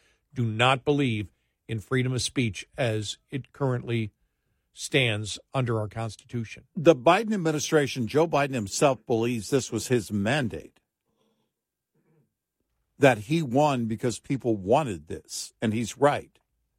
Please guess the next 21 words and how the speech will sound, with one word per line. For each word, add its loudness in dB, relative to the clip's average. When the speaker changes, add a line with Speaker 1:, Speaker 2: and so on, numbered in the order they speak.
Speaker 2:
if 0
he 0
believes -6
that, -6
because 2
there 2
are -2
plenty -4
of -4
people -4
that 2
wanted -2
this 2
kind 0
of 4
shutdown, 2
this 2
kind 0
of 0
mob 2
mentality 0